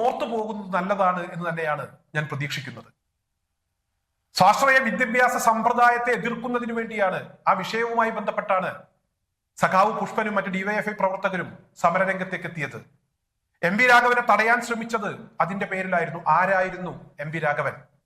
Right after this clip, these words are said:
സി പി ഐ എമ്മിന്റെ നേതാവായിരുന്നു. സി പി എമ്മുമായി തെറ്റുപിരിഞ്ഞാണ് എം വി രാഘവൻ സി എം പി എന്ന പേരിൽ ഒരു പാർട്ടി ഉണ്ടാക്കുന്നത്. എല്ലാവർക്കും അറിയാവുന്ന കാര്യങ്ങളാണ്, എങ്കിൽ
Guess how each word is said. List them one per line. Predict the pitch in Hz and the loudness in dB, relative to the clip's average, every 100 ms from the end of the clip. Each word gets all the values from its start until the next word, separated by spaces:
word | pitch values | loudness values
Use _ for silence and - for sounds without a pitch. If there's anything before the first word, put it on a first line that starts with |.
| _ _ _ _ _ _ _ _ _ _ _ - | _ _ _ _ _ _ _ _ _ _ _ -4
സി | 202 240 | -2 -2
പി | 254 262 | 0 2
ഐ | 262 | 2
എമ്മിന്റെ | 262 247 | 2 4
നേതാവായിരുന്നു. | 220 240 240 240 220 196 135 - _ _ | 4 6 4 4 2 -6 -8 -14 _ _
സി | - 202 226 - | -6 -6 -6 -6
പി | 233 240 | -4 -2
എമ്മുമായി | 240 233 233 233 | 0 2 0 -2
തെറ്റുപിരിഞ്ഞാണ് | 208 - 233 226 220 214 202 185 - - 175 | -6 -6 -6 -4 -2 0 0 -2 -6 -8 -6
എം | 190 | -4
വി | 208 | 2
രാഘവൻ | 202 196 180 - - _ _ _ _ - | 2 2 -2 -6 -14 _ _ _ _ -8
സി | 185 208 247 | -4 0 0
എം | 254 | 0
പി | 240 220 | -4 -4
എന്ന | 220 208 | -4 -6
പേരിൽ | 202 202 | -6 -8
ഒരു | - | -4
പാർട്ടി | 185 185 208 | -4 -2 -6
ഉണ്ടാക്കുന്നത്. | 185 170 170 156 123 107 _ _ _ _ _ _ _ _ - | -2 -2 -2 -10 -10 -18 _ _ _ _ _ _ _ _ -2
എല്ലാവർക്കും | 170 202 240 214 | 2 2 2 2
അറിയാവുന്ന | 196 220 233 233 220 | 2 6 6 6 2
കാര്യങ്ങളാണ്, | 202 208 202 180 139 - 147 | 2 0 0 0 -2 -10 -8
എങ്കിൽ | 190 | -8